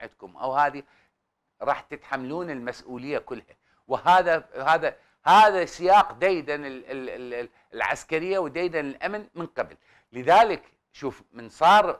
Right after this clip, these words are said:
في وقتها، من أقيلوا السيد، آه، وهم أصدقائي، يعني، سبحان الله، اللي، آه، أقيلوا كلهم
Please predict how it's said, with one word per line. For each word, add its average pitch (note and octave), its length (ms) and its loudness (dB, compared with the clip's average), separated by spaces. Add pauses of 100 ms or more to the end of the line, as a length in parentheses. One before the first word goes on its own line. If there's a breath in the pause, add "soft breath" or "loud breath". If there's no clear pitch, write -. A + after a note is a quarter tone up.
(100)
في C3 120 -10
وقتها، C3 540 -2 (100)
من A#2+ 160 -16
أقيلوا A#2+ 600 -8
السيد، B2 400 -10 (380)
آه، G#2+ 260 -2
وهم A2+ 300 -8
أصدقائي، D#3 760 -2
يعني، G2 360 -12
سبحان D3+ 400 -6
الله، C3 240 -4
اللي، B2+ 280 -10
آه، A#2+ 220 -10
أقيلوا D#3 400 -12 (100)
كلهم D3+ 260 -10